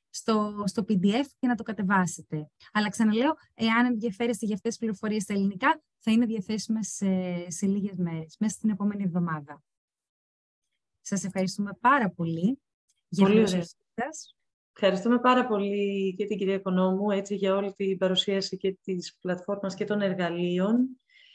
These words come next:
Speaker 2: Ε, οδεύοντας έτσι λίγο προς το τέλος της σημερινής ημερίδας, ε, αρχικά να σας ευχαριστήσουμε θερμά για τη συμμετοχή σας σήμερα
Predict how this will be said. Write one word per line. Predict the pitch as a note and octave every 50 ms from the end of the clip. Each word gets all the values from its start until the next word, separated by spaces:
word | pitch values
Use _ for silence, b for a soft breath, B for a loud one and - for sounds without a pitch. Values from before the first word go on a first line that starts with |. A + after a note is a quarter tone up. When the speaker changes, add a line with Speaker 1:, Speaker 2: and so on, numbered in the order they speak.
| B B B B B B -
Speaker 2:
Ε, | G#3 G#3 G#3 G#3 G#3 G#3 G#3 G#3 G#3 G3+ G3+ G3+ G3+ G3+ G3 G3 G3 - - -
οδεύοντας | - G#3+ G#3 G#3 A3+ A3+ C4 B3+ C4 C4
έτσι | C4 C4 C4 C4
λίγο | B3+ B3+ B3+ C4+
προς | - C4 B3
το | - A#3+ -
τέλος | - B3 B3+ C4+ B3+
της | - B3+ -
σημερινής | - A#3 G#3+ G#3 G3 G#3 G3+ G#3+ G#3 -
ημερίδας, | - A3+ A3 G3+ G3 F#3+ G3 F#3+ F#3 F3+ F#3+ F#3 F#3+ G#3 A#3 A#3+ - - - -
ε, | G#3+
αρχικά | G3+ G3+ G3+ G3 G3 - - A3+ A3+
να | A#3
σας | A3 A3 G#3+
ευχαριστήσουμε | A3 A3 - A3 G#3 G#3+ - B3 - - B3 A#3+ A#3+
θερμά | A#3 G#3+ G3 G#3+ A3 A3 A3+
για | A#3 A3+ A3
τη | A3 -
συμμετοχή | - F#3+ G#3 G3 F#3 F3+ F3+ - - G3+ G3+ G3
σας | - - A3 A3+ A3+ A3+
σήμερα | - G#3+ G3+ G3 G3 F#3+ F#3+ F#3+ G#3 G#3+ A#3+ C4 C4 -